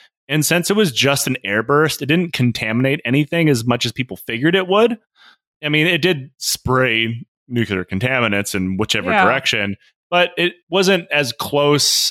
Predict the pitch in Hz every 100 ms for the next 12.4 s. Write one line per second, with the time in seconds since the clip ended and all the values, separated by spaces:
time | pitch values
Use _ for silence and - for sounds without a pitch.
0 | - 110 113 107 110 127 147 135 139 -
1 | - 123 131 123 123 117 107 98 - 196
2 | 185 185 170 170 165 160 147 - 107 101
3 | 101 95 - - 208 - 147 101 - 90
4 | 98 - - _ _ _ 247 277 330 -
5 | 226 - 190 - - - - - 180 190
6 | 180 170 - 180 175 165 185 165 170 -
7 | 156 156 151 - 160 151 156 156 - _
8 | 160 165 - 175 175 185 156 160 - 165
9 | 151 156 165 160 - - 143 151 147 160
10 | - 160 196 214 202 180 - 151 - 156
11 | 165 165 160 185 170 175 - 175 170 147
12 | - 147 147